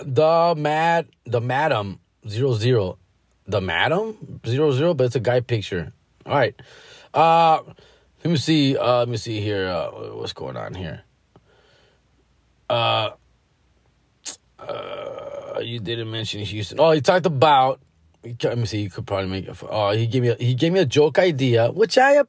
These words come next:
I don't mind, guys. I don't mind you guys giving me joke ideas.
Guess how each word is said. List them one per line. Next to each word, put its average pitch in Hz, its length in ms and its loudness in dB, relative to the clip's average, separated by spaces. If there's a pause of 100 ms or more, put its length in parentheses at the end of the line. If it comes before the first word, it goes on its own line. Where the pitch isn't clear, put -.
(160)
I 247 300 0
don't 269 160 2
mind, 131 240 2
guys. 147 180 4
I - 80 4
don't 254 140 4
mind 226 240 2
you 196 60 0
guys 175 180 4
giving 160 200 2
me 147 100 2
joke 135 280 2
ideas. 104 520 2